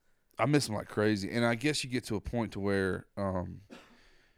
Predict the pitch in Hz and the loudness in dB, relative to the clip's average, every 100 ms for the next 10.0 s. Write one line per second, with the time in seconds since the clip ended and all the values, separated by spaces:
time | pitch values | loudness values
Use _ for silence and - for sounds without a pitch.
0 | _ - 104 98 - 101 101 98 95 - | _ -4 -2 -2 -2 -4 -4 -4 -6 -6
1 | - - 98 95 90 - 98 90 90 82 | -10 -10 -10 -6 -6 -6 -6 -4 -4 -8
2 | - 101 98 98 - 92 95 92 95 92 | -10 -8 -8 -8 -10 -10 -10 -6 -8 -6
3 | 95 92 92 95 - _ _ _ _ _ | -8 -8 -10 -12 -16 _ _ _ _ _
4 | - 101 101 95 95 90 90 85 82 - | -4 2 2 2 -2 0 -2 -4 -6 -6
5 | 90 87 87 87 - _ _ _ _ _ | -4 -4 -4 -8 -12 _ _ _ _ _
6 | _ - 104 92 90 - _ _ _ 98 | _ -8 -4 -4 -6 -12 _ _ _ -4
7 | 101 92 90 90 87 - 90 87 87 82 | -2 -2 -4 -4 -6 -8 -8 -6 -4 -4
8 | 87 80 82 - _ _ _ _ _ _ | -8 -10 -12 -18 _ _ _ _ _ _
9 | _ _ _ _ 92 95 90 87 87 - | _ _ _ _ -8 -4 -4 -4 -6 -8